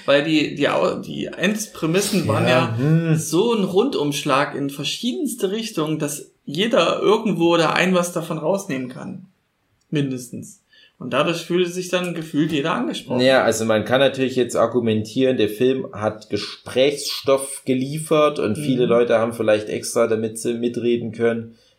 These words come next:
Speaker 2: den dann doch noch geguckt, obwohl sie es vielleicht am Anfang nicht vorgehabt hätten, als
Speaker 1: Mhm.
Speaker 2: sie gehört haben,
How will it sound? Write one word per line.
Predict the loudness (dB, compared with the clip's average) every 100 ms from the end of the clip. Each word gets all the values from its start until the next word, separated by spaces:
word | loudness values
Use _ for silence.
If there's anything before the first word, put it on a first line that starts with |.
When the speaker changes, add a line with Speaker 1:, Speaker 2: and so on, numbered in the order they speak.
| _
Speaker 2:
den | -2
dann | 0 0
doch | -2
noch | -2 -6 -8
geguckt, | -6 -2 0 0
obwohl | 0 -2
sie | -4
es | -4
vielleicht | 0 0 0
am | -2
Anfang | -2 -2 -4
nicht | -4 -6
vorgehabt | -2 0 2 0 -2
hätten, | -2 0
als | 0
Speaker 1:
Mhm. | 2
Speaker 2:
sie |
gehört | 2 2
haben, | 0